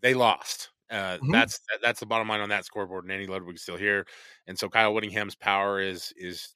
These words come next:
Speaker 1: retained, you know? Um, i-, it's, I'm not good at ranking things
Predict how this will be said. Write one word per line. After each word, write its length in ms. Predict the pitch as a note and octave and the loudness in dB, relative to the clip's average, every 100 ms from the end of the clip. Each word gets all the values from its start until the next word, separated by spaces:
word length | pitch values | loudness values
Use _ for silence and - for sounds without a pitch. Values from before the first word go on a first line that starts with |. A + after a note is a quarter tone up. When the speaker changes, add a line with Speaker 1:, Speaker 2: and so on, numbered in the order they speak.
| _ | _
Speaker 1:
retained, 720 | F#2 F#2+ - F#2+ B2 D#2 - | -10 -8 -6 -4 -6 -10 -18
you 60 | D#2 | -16
know? 260 | D#2 F2 E2+ F2+ | -10 -10 -10 -10
Um, 380 | F2+ E2+ E2 E2 _ _ _ _ _ _ - | -8 -8 -10 -18 _ _ _ _ _ _ -20
i-, 40 | - - _ | -20 -20 _
it's, 340 | B2 C3 - - _ _ _ _ - | -8 -4 -4 -6 _ _ _ _ 2
I'm 300 | E3 F#3+ D3 | 4 4 2
not 380 | C#3 C#3 C3+ - | 4 4 4 0
good 200 | A2+ B2+ | -4 -2
at 80 | A2 | -2
ranking 460 | F#2 A2 F#2+ - D#2 | -2 -2 -2 -10 -16
things 340 | - - - | -16 -12 -14